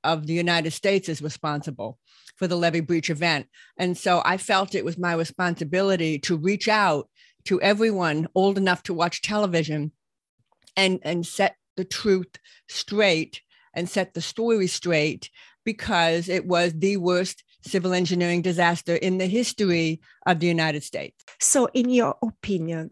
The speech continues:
Speaker 2: what could have been done before this disaster happened?
Speaker 1: What could have been done? The, uh, and I also do want to point out that, that another driver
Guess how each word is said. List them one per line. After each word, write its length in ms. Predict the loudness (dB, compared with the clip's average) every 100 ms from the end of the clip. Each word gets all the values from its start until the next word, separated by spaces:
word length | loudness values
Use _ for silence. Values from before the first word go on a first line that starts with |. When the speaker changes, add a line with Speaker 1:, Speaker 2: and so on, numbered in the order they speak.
| -12
Speaker 2:
what 460 | -4 -2 -2 -6
could 260 | -6 -6 -6 -12
have 200 | -12 -12 -6
been 260 | -6 -6 -12 -16 -2
done 400 | 0 0 -6 -12 -6
before 720 | -2 -2 -4 -8 -6 -6 -8 -8
this 360 | -6 -6 -6 -10 -6
disaster 1160 | -4 -4 -6 -10 -8 -10 -8 -4 -4 -6 -10 _ _
happened? 640 | _ -16 -16 -14 -14 -14 -18 _ _
Speaker 1:
What 520 | -14 -6 0 2 0
could 220 | -2 -2 0
have 240 | -2 0
been 200 | -2 0
done? 380 | 0 -2 -6 -10 -12
The, 640 | -4 0 0 0 -2 -4
uh, 300 | -2 -2 0 0
and 120 | 2
I 100 | 2
also 260 | 2 0
do 180 | -2 -2
want 200 | 0 -2
to 140 | -2 -4
point 260 | -2 0
out 340 | 2 2 -2 -6 -20 -20 _
that, 300 | -8 -8 -2
that 200 | -2 0
another 420 | 0 2 2 2
driver 760 | 0 2 4 4 2 2 2